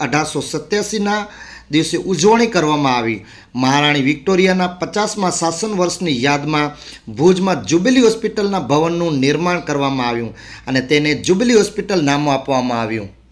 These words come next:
આઠમા નંબર પર છે ફતેહ મામદનો ખોરડો. કચ્છના ઐતિહાસિક સ્મારકોમાં ભુજના પટવાડી નાકા પર આવેલ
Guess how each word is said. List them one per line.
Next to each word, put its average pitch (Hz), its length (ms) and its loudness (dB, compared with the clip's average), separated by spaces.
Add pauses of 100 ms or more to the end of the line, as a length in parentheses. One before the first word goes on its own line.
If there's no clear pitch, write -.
(1160)
આઠમા 202 300 2
નંબર 240 260 2
પર 247 180 0
છે 247 200 2
ફતેહ - 480 0
મામદનો 208 500 4
ખોરડો. 156 480 2 (580)
કચ્છના 185 480 2
ઐતિહાસિક 240 640 0
સ્મારકોમાં 180 960 2
ભુજના 160 400 2
પટવાડી 220 580 2
નાકા 175 340 2
પર 170 200 2
આવેલ 147 460 4